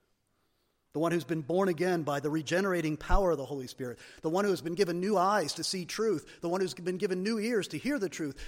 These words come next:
the one who's been given a new mind to understand the truth, and the one who's been given a new heart to embrace the truth and put their faith in this truth. That's the work of the Holy Spirit in illuminating what he has revealed through his prophets and apostles.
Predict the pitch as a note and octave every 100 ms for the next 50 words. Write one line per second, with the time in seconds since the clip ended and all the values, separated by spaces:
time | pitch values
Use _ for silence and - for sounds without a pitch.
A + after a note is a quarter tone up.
0 | - F3+ G#3+ A#3 F3 G3 A3+ G3 G#3 A#3
1 | G#3+ B3+ G#3+ G#3 G3+ - A#3 D4 B3+ G3+
2 | E3 C#3 - - F#3+ G#3+ B3 G3 G3+ G#3+
3 | G#3+ G3 G3+ A#3 - C#4+ - - - -
4 | G#3+ F3 F#3+ D#4 - A#3+ - F#3+ E3 F#3+
5 | E3+ A3+ A#3+ A#3+ - D#4 D4+ A3 F3 D3
6 | - F3+ D3+ B2+ - - D3+ B3 - -
7 | - - F3+ F3 F#3+ F3 D#3+ D#3 D3+ B2
8 | - A3 F#3 A2+ - - _ - D#3 D#3
9 | D3 G3+ C#4 F3+ B2+ A#2 A2+ A2+ _ _
10 | D3 D3+ D3+ B2+ C#3 D3+ G3 D3+ E3+ D3
11 | A#2+ - D#3+ C#3+ C3+ C3+ B2+ - F3+ E3+
12 | - A2 -